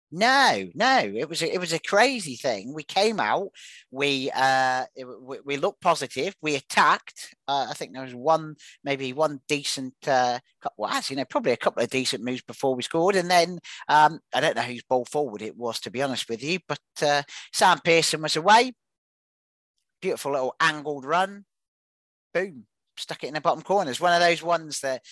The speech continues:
they've got those nets where it, it just, like, caught in the corner of the goal. Um,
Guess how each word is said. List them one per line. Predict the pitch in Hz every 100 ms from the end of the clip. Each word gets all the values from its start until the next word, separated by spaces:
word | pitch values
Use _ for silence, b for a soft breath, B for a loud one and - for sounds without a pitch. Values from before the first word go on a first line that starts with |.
| B -
they've | 135
got | 156 147
those | 143
nets | 151 156 131 - -
where | 135 127
it, | 127
it | 131 127
just, | -
like, | 120 - -
caught | - 156 127 -
in | 117
the | 117
corner | - 131 120 113
of | 110
the | 110
goal. | 123 110 104 - b b b -
Um, | 113 113 110 107 107